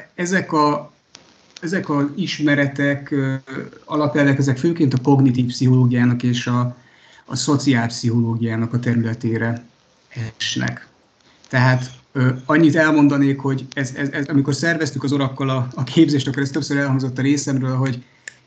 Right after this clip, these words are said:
hogy én még mindig úgy érzem kicsit, hogy van talán a, úgy általában is az interdisciplinával szemben egy ellenállás a,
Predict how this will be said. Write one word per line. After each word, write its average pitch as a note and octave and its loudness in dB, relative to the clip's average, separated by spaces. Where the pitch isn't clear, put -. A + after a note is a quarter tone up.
hogy C3 0
én C3+ 6
még C#3 8
mindig D#3+ 4
úgy D3 6
érzem C3 0
kicsit, C3 -2
hogy B2 0
van C#3 4
talán B2 2
a, A#2+ 0
úgy D#3 0
általában D3 4
is C3 4
az B2 2
interdisciplinával C3 2
szemben B2+ 2
egy A#2+ 2
ellenállás A#2+ 0
a, A#2+ -2